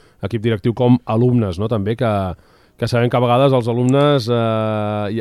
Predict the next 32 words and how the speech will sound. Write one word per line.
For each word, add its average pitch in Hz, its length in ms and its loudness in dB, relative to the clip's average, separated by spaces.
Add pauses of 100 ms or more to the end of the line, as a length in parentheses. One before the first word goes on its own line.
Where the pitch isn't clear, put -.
hi, 120 140 -4 (100)
hi 151 60 4
ha 156 60 6
de 156 120 6
tot, 170 240 4 (160)
però 127 440 2
entre 131 260 0
tots, 123 260 -4 (340)
eh, 120 100 -4
s'està 135 280 -2
fent 123 160 0
una 113 160 0
molt 123 340 0
bona 120 160 0
feina, 123 220 -2
perquè 127 240 -4
el 127 160 -8
primer 123 180 0
missatge 131 300 0
que 131 80 0
hem 127 80 2
escoltat 127 280 0
que 147 80 2
diu: 139 180 6 (420)
«Estan 165 240 2
prou 202 140 6
bé 160 120 6
les 143 140 2
instal·lacions». 110 640 -4
Dius: 104 180 -6 (160)
«Mm, 98 300 -8
escolta'm, 117 300 -6